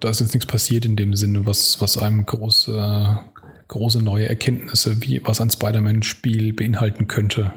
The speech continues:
gegeben hat. Ähm, ja, ich bin grundsätzlich eigentlich primär gespannt, weil man ja schon oft gehört hat, warum schafft's eigentlich Marvel nicht, ähm,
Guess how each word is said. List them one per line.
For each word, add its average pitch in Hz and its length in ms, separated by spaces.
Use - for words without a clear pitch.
gegeben 107 440
hat. 113 180
Ähm, 107 600
ja, 104 320
ich - 120
bin 131 120
grundsätzlich 123 500
eigentlich 117 340
primär 120 380
gespannt, 110 680
weil 110 140
man 110 140
ja 110 60
schon - 180
oft - 160
gehört 107 360
hat, 113 180
warum 110 360
schafft's - 340
eigentlich 113 260
Marvel 110 400
nicht, 113 360
ähm, 107 640